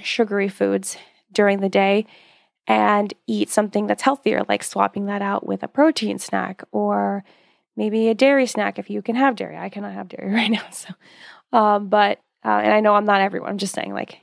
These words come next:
if you can't, then, you know, something else. Maybe it's like a, uh, some sort of, um, fat, like a nut, you know, or like a nut butter or something, and, or like a, you know, complex carb or something,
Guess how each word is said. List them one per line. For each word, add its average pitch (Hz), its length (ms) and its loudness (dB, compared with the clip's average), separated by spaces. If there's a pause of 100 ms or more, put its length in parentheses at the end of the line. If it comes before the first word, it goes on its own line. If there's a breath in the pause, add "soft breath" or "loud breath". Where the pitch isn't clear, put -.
if - 140 -16
you 196 60 -4
can't, 208 280 2
then, 196 260 0
you - 160 -2
know, 92 140 -4 (400)
something 202 400 -2
else. - 360 -4
Maybe 208 300 2
it's - 220 -4
like - 180 -2
a, 101 200 2 (760 loud breath)
uh, 202 240 0
some 220 240 -2
sort 214 260 0
of, 208 300 -2
um, 196 380 -8 (120)
fat, - 360 0
like 202 140 -2
a 208 40 0
nut, 208 600 0 (420)
you 202 80 -8
know, 202 180 -6
or 202 100 -6
like 202 180 -4
a 202 40 -4
nut 196 300 -6
butter 190 420 -2
or 190 100 -8
something, 196 460 -8 (580 loud breath)
and, 220 640 2
or 208 240 2
like 208 220 0
a, - 400 -2 (640)
you 220 100 -6
know, 202 260 -4 (300)
complex 226 480 0
carb 196 360 2
or 196 80 0
something, 202 440 -6